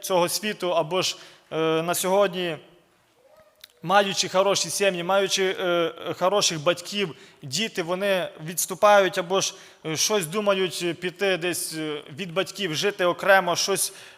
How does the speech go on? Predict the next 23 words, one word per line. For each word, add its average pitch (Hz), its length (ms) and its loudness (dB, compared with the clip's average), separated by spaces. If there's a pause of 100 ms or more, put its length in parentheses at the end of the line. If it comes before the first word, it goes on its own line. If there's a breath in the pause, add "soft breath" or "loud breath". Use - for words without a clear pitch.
лучше 185 460 -2
знайти. 185 360 -2
Думають, 196 380 -4
що 190 140 -2
я, 185 100 2
якщо 190 360 0
піду 190 480 -2 (260 loud breath)
собі 175 360 -2
сам, 196 400 2 (600 loud breath)
е, 143 440 0 (140)
більше 185 360 0 (340)
проб'юся, 180 580 0
можна 175 260 -4
сказати, 185 220 -2
в 156 60 -6
с-, 185 180 -8
в 147 80 -10
цьому 180 280 -4
світі, 196 300 -4
або 175 240 0
щось 156 400 -4
більше 190 540 2 (260 loud breath)
достигну. 175 800 0